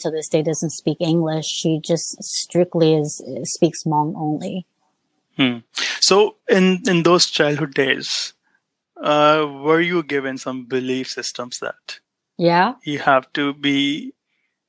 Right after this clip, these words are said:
Speaker 2: a daughter-in-law or you have to be in a certain way? Because Asian culture and Indian culture are kind of similar,
Speaker 1: Mm-hmm.
Speaker 2: I think, because as far I,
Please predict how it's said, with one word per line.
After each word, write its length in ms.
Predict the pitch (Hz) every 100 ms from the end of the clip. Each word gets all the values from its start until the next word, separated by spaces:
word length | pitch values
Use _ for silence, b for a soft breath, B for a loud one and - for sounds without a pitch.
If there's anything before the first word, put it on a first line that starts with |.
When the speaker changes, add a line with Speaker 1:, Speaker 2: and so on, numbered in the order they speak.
| -
Speaker 2:
a 140 | 139
daughter-in-law 680 | 135 123 123 123 120 117 117
or 200 | 151 131
you 140 | 135 123
have 220 | 127 -
to 80 | 131
be 420 | 123 131 143 220
in 140 | 262 139
a 80 | 131
certain 380 | 135 123 123
way? 220 | 120 117 -
Because 300 | 131 135 139 -
Asian 480 | 160 165 - 165 156
culture 400 | 151 147 156 147
and 180 | 139 147
Indian 360 | 147 139 139
culture 580 | 135 127 123 127 120 - _ _ _ _ _ _ -
are 220 | 139 170
kind 380 | - 247 247 233
of 140 | 214
similar, 500 | - 151 165 180 233 269
Speaker 1:
Mm-hmm. 80 | 247
Speaker 2:
I 40 | 208
think, 340 | 247 247 240
because 340 | - 170 175 175
as 340 | 160 165 151
far 340 | - 151 151 165
I, 200 | 151